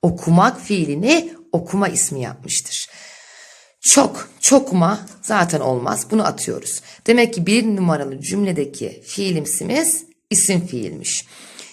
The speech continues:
İki numaralı cümlemize bakıyoruz. Söyleyecek sözleri kalmıştı gözlerime.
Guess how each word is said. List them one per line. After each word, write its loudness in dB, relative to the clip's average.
İki 2
numaralı 0
cümlemize 0
bakıyoruz. -4
Söyleyecek 0
sözleri 2
kalmıştı 2
gözlerime. -4